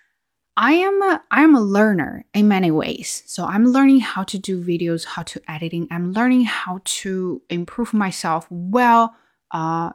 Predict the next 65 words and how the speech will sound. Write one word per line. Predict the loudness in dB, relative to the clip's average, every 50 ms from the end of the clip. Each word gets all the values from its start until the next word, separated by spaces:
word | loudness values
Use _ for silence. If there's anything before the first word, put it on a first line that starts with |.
| -14
sharing | -14 -10 -6 -6 -4 -2 -2 -2
my | -2 -4
thoughts | -6 -6 -6 -6 -6 -6 -8 -10
with | -12 -12 -12 -14 -20 -20
other | -16 -14 -16
people. | -16 -16 -20 -20 -20 _ -16 -16 -16 -16 _ _ -20 -20 -20 _ _ _ _ -8
And | -6 -4 -4
I | -2
don't | 2 4 6 6
want | 6 4 2 -2
to | -6 -6
be | -6 -4 -6
that | -6 -8 -10 -10
kind | -8 -8 -8
of | -8 -10 _
person. | _ -12 -12 -10 -10 -10 -10
I, | -10 -10 -8 -6 -4
I | -2
only | -2 -2 -4 -6
care | -8 -8 -10 -10
about | -8 -8 -10 -10
myself | -10 -12 -12 -14 -14 -12 -14 -14 -12 -12
and, | -12 -10 -10 -10
and | -10 -12 -12
trying | -12 -12 -12 -12 -12 -12
to | -12 -16 -14
do | -14 -14
whatever | -14 -14 -16 -16 -16 -16 -18
I | -18 -20 -20 -20 _ _ _ _ _ -10
like. | -8 -8 -10 _ -14
Of | -16 -16 -16
course, | -14 -14 -12 -12 -12
this | -14 -14 -12
is | -12
what | -12 -10 -10
I | -10 -10
want | -8 -8 -8 -8 -10
to | -12
do. | -14 -10 -8 -8 -10 -10 -14 -18 -20 -16 _
But | -4 -2
also, | 0 0 0 -2 -4
I | -2 -2
want | -4 -4 -4 -6 -6 -6
to | -8 -8
feel | -8 -10 -10 -8 -6 -6 -6
like | -6 -6 -8 -10 -12 -12 -10
I'm | -8 -6 -6 -4
not | -4 -6 -6 -8
alone, | -12 -12 -8 -4 -2 0 0 0 0 -2
that | -4 -6 -8
I | -8
have | -8 -10 -10 -12 -12 -16 -16
a | -18
group | -18 -18 -20 -18
of | -18 -20
friends | -20 -16 -10 -6 -4 -4 -4 -4 -6 -8
who | -10 -10 -8 -4
also | -2 0 0 0 0 -2 -4
feel | -2 -2 -4 -4 -4
the | -4 -6
same | -8 -8 -8 -6 -6 -6 -6
way | -6 -6 -6 -6
and | -6 -6 -8
who | -8 -10 -12 -8 -4
also | -4 -4 -4 -4 -6 -8 -8